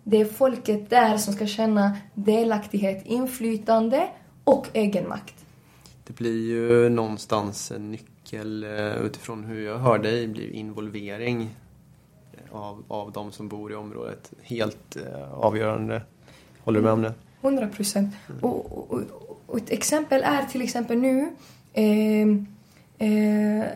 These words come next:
Speaker 1: ungdomsverksamheten. Vi har blivit beviljade medel från Boverket för att bland annat, eh, starta en ungdomsverksamhet, eh,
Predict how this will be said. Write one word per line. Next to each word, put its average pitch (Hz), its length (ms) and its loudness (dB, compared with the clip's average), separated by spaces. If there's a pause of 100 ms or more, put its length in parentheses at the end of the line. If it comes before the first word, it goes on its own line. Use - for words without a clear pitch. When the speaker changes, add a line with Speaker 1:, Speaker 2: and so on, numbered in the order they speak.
(240)
Speaker 1:
ungdomsverksamheten. 220 1080 2
Vi 220 80 4
har 220 100 4
blivit 208 280 4
beviljade 208 600 4 (600)
medel 208 380 4
från 202 220 2
Boverket 208 560 0
för - 160 -6
att 208 220 -2
bland 214 320 2
annat, 220 400 2 (420)
eh, 202 680 6
starta 220 360 0
en 208 120 4
ungdomsverksamhet, 202 1160 4
eh, 202 80 2